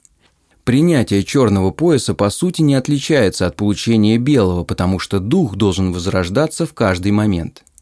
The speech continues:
В реальности чёрный пояс не является таковым. Не привязывайтесь ни к уровням, ни к цветам, потому что в практике пути нет ни цветов, ни соревнований, ни уровней, ни почестей, ни самоудовлетворения,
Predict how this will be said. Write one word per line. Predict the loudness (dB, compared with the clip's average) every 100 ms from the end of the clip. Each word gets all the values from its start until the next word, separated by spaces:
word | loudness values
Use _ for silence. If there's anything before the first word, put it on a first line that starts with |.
| _ _ _ _ _ -20 -12
В | -2
реальности | 2 2 4 2 2 -4
чёрный | 0 0 2 0
пояс | 2 0 2
не | 2 2
является | 2 2 0 -4
таковым. | -8 -4 -2 -2 -4 -8 _ -20 -2
Не | 0 2
привязывайтесь | 2 2 2 2 0 0 -2 -2
ни | 0
к | 0
уровням, | 0 2 2 0 0 0
ни |
к | 0
цветам, | -2 -2 0 0 0 -2
потому | -4 -4 -4
что | -6 -8
в |
практике | -4 -2 -2 -6 -8 -6
пути | -6 -6 0
нет | 2 2 2
ни | 0
цветов, | 0 -2 -2 0 0 2
ни | 0
соревнований, | 0 0 2 2 2 -2 -2 -2 -4 -10 -2
ни | 2 4
уровней, | 4 4 2 2 -2 -6 -12 -2
ни | 0 0
почестей, | 0 0 0 -2 -8 -6 -8 -8 -14 -2
ни | 2 2 0
самоудовлетворения, | 0 0 2 0 -2 0 0 2 4 2 0